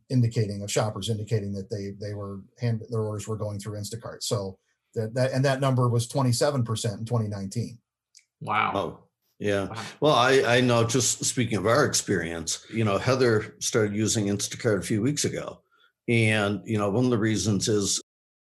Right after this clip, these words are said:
Speaker 3: she can shop from Whole Foods or, you know, King Soopers, which is Kroger here,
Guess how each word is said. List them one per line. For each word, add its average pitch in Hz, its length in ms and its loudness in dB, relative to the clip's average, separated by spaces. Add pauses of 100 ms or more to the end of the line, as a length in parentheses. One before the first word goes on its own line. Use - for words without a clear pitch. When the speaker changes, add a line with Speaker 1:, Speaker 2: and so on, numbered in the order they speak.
(140)
Speaker 3:
she 120 180 -2
can 110 160 -2
shop 113 380 0
from 104 160 0
Whole 113 240 4
Foods 113 580 2
or, 98 480 0
you 107 60 -2
know, 92 160 0
King 98 220 -2
Soopers, 104 560 -2
which - 160 -4
is - 200 -8
Kroger 113 380 2
here, 107 300 2